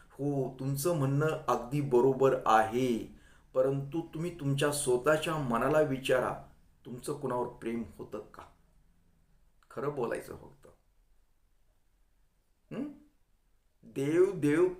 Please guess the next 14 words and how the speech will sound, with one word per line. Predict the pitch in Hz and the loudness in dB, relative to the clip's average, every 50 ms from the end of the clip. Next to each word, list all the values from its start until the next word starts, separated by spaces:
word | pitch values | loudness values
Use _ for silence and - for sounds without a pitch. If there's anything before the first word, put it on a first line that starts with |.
| - | -2
करण्याचं, | - 143 139 143 151 151 151 151 147 170 151 | 0 0 0 0 0 0 0 0 0 0 -2
जर | 156 151 | -2 -2
देवाचं | 135 135 139 139 139 147 147 143 - 165 | -2 0 2 6 6 6 6 6 2 0
जर | 151 147 147 135 131 | 4 4 4 6 6
दाखवत | 131 127 123 - - 139 143 131 | 6 6 6 4 2 -2 -2 -2
असं, | 131 - 127 127 | -2 -2 -2 -2
असं | 117 - - 120 | -2 -2 -4 -4
नाही, | 117 113 123 139 143 139 - | -4 -4 -4 -4 -4 0 0
तर | 127 131 | 0 0
माणसाला | 131 117 113 117 117 117 117 - 135 131 147 147 151 - - - - - - - _ _ - | 2 2 2 2 2 0 -2 -2 0 0 2 2 0 -2 -6 -12 -18 -20 -20 -20 _ _ -10
याची | 117 120 - - - 143 - - - - | -10 -10 -10 -10 -12 -12 -12 -10 -4 0
गरज | 123 127 143 156 143 131 | 2 4 4 4 4 2
आहे, | 123 110 | 0 0
गरज. | - - - 113 110 123 123 117 101 | 0 -2 0 2 6 6 6 6 6